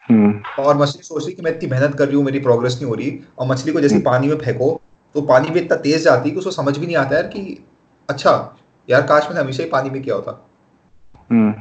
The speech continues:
Speaker 2: मैं, मैं पेड़ चढ़ रही थी, मैं पागल हूँ क्या? किसी ने बताया कि नहीं
Speaker 1: हम्म।
Speaker 2: मुझे मैं मछली हूँ।
Speaker 1: हम्म।
Speaker 2: तो it's kind of like that, मैं तुझसे जो कह रहा हूँ।
Speaker 1: हाँ।
Speaker 2: ठीक है,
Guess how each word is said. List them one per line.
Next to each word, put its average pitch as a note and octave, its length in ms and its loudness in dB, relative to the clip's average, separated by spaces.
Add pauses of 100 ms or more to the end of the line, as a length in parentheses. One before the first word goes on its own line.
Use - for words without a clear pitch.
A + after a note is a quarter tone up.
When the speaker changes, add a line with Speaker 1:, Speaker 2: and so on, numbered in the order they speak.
(120)
Speaker 2:
मैं, B2+ 200 2
मैं B2+ 140 0
पेड़ C#3 200 4 (120)
चढ़ A#2+ 100 -6
रही G#2+ 160 -4
थी, A#2 120 -12
मैं A#2 100 -8
पागल A2+ 220 0
हूँ B2 100 -4
क्या? - 160 -6 (480)
किसी C3+ 160 -2
ने C#3+ 60 4
बताया C#3 260 6
कि B2 80 8
नहीं G#2 100 8
Speaker 1:
हम्म। G#2 100 2
Speaker 2:
मुझे G2+ 120 -4
मैं G2 60 -8
मछली F#2+ 240 -8
हूँ। - 180 -12 (880)
Speaker 1:
हम्म। G#2+ 220 4
Speaker 2:
तो C3 520 0 (560)
it's C#3+ 400 -2
kind D3 220 4
of D3 100 4
like B2 200 0
that, E2+ 220 -10 (560)
मैं G#2+ 100 -10
तुझसे G2+ 240 -14
जो G2+ 80 -6
कह F2+ 120 -8
रहा F#2 100 -10
हूँ। F2+ 140 -16 (960)
Speaker 1:
हाँ। G#2 220 6
Speaker 2:
ठीक - 100 -4
है, - 100 -10